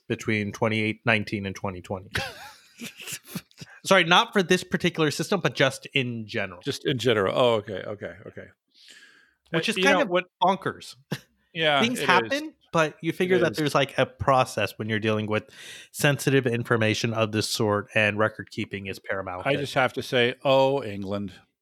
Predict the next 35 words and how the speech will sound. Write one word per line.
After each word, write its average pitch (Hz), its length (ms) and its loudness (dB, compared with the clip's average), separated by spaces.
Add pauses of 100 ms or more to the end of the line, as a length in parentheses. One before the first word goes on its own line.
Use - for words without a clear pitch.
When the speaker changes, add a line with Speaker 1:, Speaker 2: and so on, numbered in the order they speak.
(460)
Speaker 1:
Ah. 135 560 2
<laughs> - 40 -14
Speaker 2:
<laughs> - 1300 -8
It's, - 180 0 (160)
it's 226 160 -6
nice 220 260 2
to 185 100 2
have 175 220 2
somebody 160 340 2
else 131 180 2
have 110 220 -4
some 113 120 -14
problems 107 460 -6
for 113 140 -12
a 104 40 -10
change. 104 380 -10 (480)
Uh, 151 360 4 (100)
eh, 185 160 -4
you 208 100 -2
know 247 80 4
what 247 140 4
this 175 200 -2
reminds 156 400 2
me 120 140 0
of? 107 180 2
This 110 160 -4
reminds 143 440 2
me 156 160 0
of 127 180 4
something 131 400 0
that 123 140 0
happened 110 580 0 (380)
many 120 220 0
years 131 360 2
ago 107 600 2